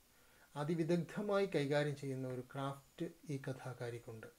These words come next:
തനിക്ക് പറയാനുള്ള കാര്യങ്ങൾ കഥയിൽ പലയിടങ്ങളിലായി ചേർത്ത് വച്ചിരിക്കുന്ന ഒരു കഥാഖ്യാന തന്ത്രമാണ് എഴുത്തുകാരി ഇവിടെ പ്രയോഗിക്കുന്നത്. അതുകൊണ്ട്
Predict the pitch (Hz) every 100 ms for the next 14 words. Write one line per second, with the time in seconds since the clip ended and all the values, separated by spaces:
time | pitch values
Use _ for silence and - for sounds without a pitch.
0 | _ - - - - - - - - -
1 | - - - - - - - - 170 190
2 | - - 170 202 226 220 214 160 151 143
3 | 139 120 - - - - - 160 - 180
4 | 190 196 - - 160 180 196 196 202 196
5 | 190 160 156 151 156 - - - - -
6 | - 170 160 160 180 160 156 139 139 135
7 | 135 143 - - 151 156 165 170 - 180
8 | 175 170 135 143 160 139 123 123 - -
9 | - - - _ - 147 135 135 143 135
10 | 123 120 - 127 120 120 127 117 117 123
11 | 117 110 107 - - - - - - -
12 | - - - 147 139 147 143